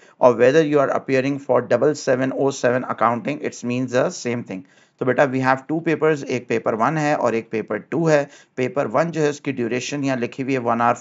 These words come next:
fifteen minutes, सही। तो मैं दोबारा लिख के आपका और अपना टाइम वेस्ट नहीं करूँगा। और चूंकि एग्जामिनर ने हमें already डेटा दिया हुआ है सारा, और पेपर टू की अगर हम बात करें, तो वन hour forty five minutes, मतलब पौने दो घंटे का ये आपका पेपर है। पेपर वन जो है बेटा, एमसीक्यूज है, मल्टीपल चॉइस क्वेश्चन है,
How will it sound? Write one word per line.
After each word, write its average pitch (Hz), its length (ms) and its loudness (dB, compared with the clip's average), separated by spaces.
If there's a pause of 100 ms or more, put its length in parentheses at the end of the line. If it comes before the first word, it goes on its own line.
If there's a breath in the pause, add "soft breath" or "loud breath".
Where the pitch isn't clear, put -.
fifteen 143 320 -2
minutes, 165 260 -2
सही। 160 260 -4
तो 156 120 -6
मैं 143 120 -4
दोबारा 117 320 2
लिख 120 240 -4
के 139 80 0
आपका 117 320 4
और 131 60 4
अपना 127 200 0
टाइम 123 260 0
वेस्ट 123 260 -4
नहीं 143 100 -4
करूँगा। 147 400 2 (320 loud breath)
और 113 180 4
चूंकि 135 300 -2
एग्जामिनर 123 460 2
ने 135 100 0
हमें 127 220 0
already 127 500 0
डेटा 123 240 0
दिया 120 200 2
हुआ 123 100 2
है 139 60 0
सारा, 135 300 2 (300 loud breath)
और 117 160 2
पेपर 151 220 2
टू 185 220 -2
की 190 100 -2
अगर 160 180 2
हम 151 140 0
बात 127 240 4
करें, 123 240 0
तो 143 100 -4
वन 127 200 2
hour 143 200 2 (120)
forty 113 280 -4
five 147 220 4
minutes, 147 260 -2
मतलब 127 160 -2
पौने 131 280 2
दो 143 160 2
घंटे 131 300 0
का 123 120 4
ये 123 80 4
आपका 117 340 2
पेपर 110 360 -2
है। - 100 -12 (280 soft breath)
पेपर 165 260 0
वन 175 220 0
जो 156 120 -2
है 160 60 6
बेटा, 147 200 4
एमसीक्यूज 143 680 -2
है, 156 80 4
मल्टीपल 127 520 0
चॉइस 156 320 0
क्वेश्चन 160 420 0
है, 165 140 -4